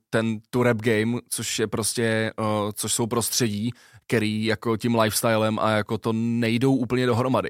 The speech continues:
Jo, aspoň jako si to myslím. A on i sám to říkal v některých jako rozhovorech a tak, že prostě to není to, ale je to, je to něco, co jako spojuje sport a, a, a,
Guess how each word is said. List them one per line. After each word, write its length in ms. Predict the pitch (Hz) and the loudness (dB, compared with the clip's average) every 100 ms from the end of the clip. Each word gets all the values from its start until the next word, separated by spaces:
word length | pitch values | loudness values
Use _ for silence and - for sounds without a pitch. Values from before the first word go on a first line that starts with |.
| - _ _ - | -10 _ _ -12
Jo, 80 | 101 | -8
aspoň 320 | 101 - 110 | -8 -6 -4
jako 200 | 107 113 | -4 -4
si 120 | 107 | -6
to 100 | 113 | -4
myslím. 380 | 113 110 87 65 - - - | -2 -2 -4 -8 -12 -18 -8
A 200 | - 107 | 2 4
on 240 | 110 110 131 | 4 4 2
i 80 | 131 | 4
sám 200 | 120 120 | 4 4
to 80 | |
říkal 300 | 113 117 113 | 2 2 2
v 40 | 107 | 2
některých 440 | 107 - 104 101 | 0 2 0 0
jako 200 | 110 113 | -2 0
rozhovorech 480 | 107 104 104 101 98 | 0 2 2 2 0
a 60 | 104 | -2
tak, 220 | 98 98 | -2 -2
že 80 | 101 | -4
prostě 300 | 101 - - | -4 -6 -6
to 100 | 104 | -4
není 300 | 98 101 98 - - - - | -2 -2 -4 -8 -16 -10 -2
to, 140 | 110 | 2
ale 300 | 113 113 110 - - | 4 4 2 -2 -6
je 160 | - 117 | 0 2
to, 300 | 113 117 113 - - _ _ | 4 2 2 -4 -20 _ _
je 160 | 120 120 | -2 -2
to 140 | 113 120 | 0 0
něco, 300 | 117 - 113 | 0 -2 -4
co 220 | - 113 | 0 0
jako 220 | 110 117 | 0 -2
spojuje 420 | - 120 113 120 | 0 2 2 2
sport 440 | 117 - 113 120 - | 0 2 2 2 0
a, 80 | 110 110 104 - - - | 2 2 0 -4 -10 -6
a, 80 | 107 - - - - | -6 -6 -20 -20 -6
a, 240 | 104 107 | 0 0